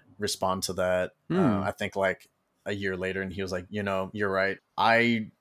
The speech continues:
Speaker 1: have no business commenting about this 'cause I wasn't there. I didn't see anything happen." I guess he was saying that he just wanted to say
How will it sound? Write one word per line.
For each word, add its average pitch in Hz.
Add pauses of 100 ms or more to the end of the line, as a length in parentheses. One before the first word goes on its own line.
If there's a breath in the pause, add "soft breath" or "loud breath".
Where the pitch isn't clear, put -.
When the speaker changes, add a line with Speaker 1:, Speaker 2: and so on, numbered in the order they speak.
Speaker 1:
have 107
no 107
business 107
commenting 113
about 117
this 120
'cause 98
I 98
wasn't 101
there. 120
I 107
didn't 98
see 110
anything 110
happen." 113
I 131
guess 190
he 214
was 190
saying 151
that 123
he 139
just 120
wanted 113
to 107
say 104